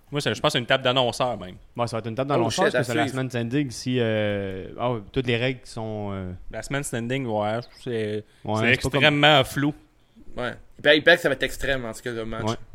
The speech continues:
Speaker 2: Ok, ben, je vais dire oui, mais ça va être une table d'annonceurs.
Speaker 1: Fait que
Speaker 3: Oh.
Speaker 1: le prochain match,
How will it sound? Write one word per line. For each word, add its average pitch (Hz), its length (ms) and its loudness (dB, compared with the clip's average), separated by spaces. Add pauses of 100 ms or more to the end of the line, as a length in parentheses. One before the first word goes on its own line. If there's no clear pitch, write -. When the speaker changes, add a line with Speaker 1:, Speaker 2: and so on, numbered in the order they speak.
(180)
Speaker 2:
Ok, 127 160 4
ben, 104 300 2
je 110 80 0
vais 110 60 2
dire 120 280 4
oui, 151 180 0 (240)
mais 107 160 -2
ça 110 100 -2
va - 20 -2
être 113 80 -4
une 107 60 -6
table 113 120 -2
d'annonceurs. 95 400 -6 (1000)
Speaker 1:
Fait - 80 -6
que 185 40 0
Speaker 3:
Oh. 113 220 -2
Speaker 1:
le 104 80 -2
prochain 143 460 6
match, 151 440 2